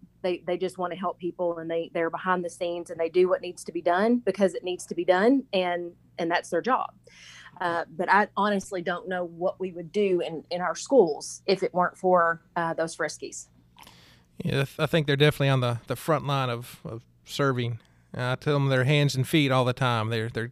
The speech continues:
Speaker 2: they're the, the, the, the kind of the missionary in the school is the way I look at 'em.
Speaker 1: That's a great description.
Speaker 2: I, I think it is. I think it is. It's very fitting, too. You know, ok-, I've asked, uh, in the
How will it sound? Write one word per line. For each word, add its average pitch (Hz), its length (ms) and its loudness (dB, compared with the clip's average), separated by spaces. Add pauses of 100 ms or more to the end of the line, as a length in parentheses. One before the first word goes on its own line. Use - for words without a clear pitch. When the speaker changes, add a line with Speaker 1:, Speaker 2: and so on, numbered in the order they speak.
Speaker 2:
they're 123 160 -4
the, 117 260 -2 (540)
the, 127 120 -2
the, 131 380 -4
the 147 160 -2
kind 156 160 4
of 139 80 4
the 131 60 6
missionary 143 580 6
in 135 140 0
the 117 80 -4
school 113 460 -6 (220)
is 120 180 -10
the 127 60 -10
way 117 120 -2
I 110 60 -2
look 107 220 -8
at 101 160 -6
'em. 110 140 -10 (1000)
Speaker 1:
That's 415 100 6
a 277 60 10
great 220 180 6
description. 285 500 -2 (420)
Speaker 2:
I, 131 160 -4
I 139 120 -2
think 143 220 0
it 143 80 -4
is. 110 240 -4
I - 60 -6
think 123 260 -8
it 123 80 -8
is. 117 320 -12 (140)
It's 120 180 -10
very 131 200 -2
fitting, 123 340 -2
too. 127 300 -4 (280)
You 156 100 4
know, 156 100 4
ok-, 156 220 -4 (100)
I've 160 180 6
asked, 202 220 6 (200)
uh, 120 400 0
in 147 160 2
the 131 300 0